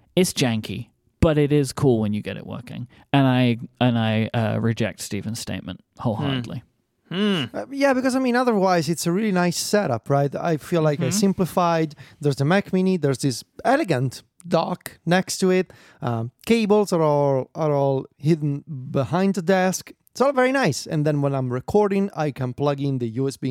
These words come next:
Speaker 3: interface that I have in the front of the dock,
Speaker 1: Yep.
Speaker 3: or I can plug in headphones because the audio jack is in the front.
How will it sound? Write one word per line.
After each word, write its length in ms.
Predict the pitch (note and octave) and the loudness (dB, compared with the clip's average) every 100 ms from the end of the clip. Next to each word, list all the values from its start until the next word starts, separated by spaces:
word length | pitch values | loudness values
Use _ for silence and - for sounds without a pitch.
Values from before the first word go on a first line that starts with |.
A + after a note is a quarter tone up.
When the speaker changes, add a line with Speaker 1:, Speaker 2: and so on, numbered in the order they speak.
| B2+ | -4
Speaker 3:
interface 340 | B2 - B2 | -6 -6 -4
that 100 | B2+ | -4
I 60 | A#2 | -2
have 260 | B2 A#2+ | -2 -2
in 140 | A#2 A2+ | -2 -4
the 80 | G#2+ | -8
front 460 | - F#3 G#3 G3+ | -2 0 2 0
of 220 | - F3 D3+ | -2 -4 -2
the 60 | |
dock, 380 | E3 F#3+ F3+ - - - - | 0 2 0 -4 -20 -20 -6
Speaker 1:
Yep. 120 | - F3 | 2 4
Speaker 3:
or 220 | E3+ D#3+ | 4 2
I 140 | D#3+ E3 | -2 -2
can 200 | D#3 C#3+ | -2 -2
plug 280 | D3 C#3+ | -2 0
in 140 | C3+ B2+ | 0 0
headphones 600 | D3+ - - G#3 G3 F#3+ | 0 0 0 2 2 0
because 240 | - C#3 | 0 0
the 120 | C3 C#3 | 0 0
audio 320 | D3 C#3+ D3 | 2 2 2
jack 220 | C3+ C3+ | 0 -2
is 80 | B2 | -4
in 100 | B2 | -4
the 60 | B2 | -4
front. 380 | - G#3 G3+ | 0 2 2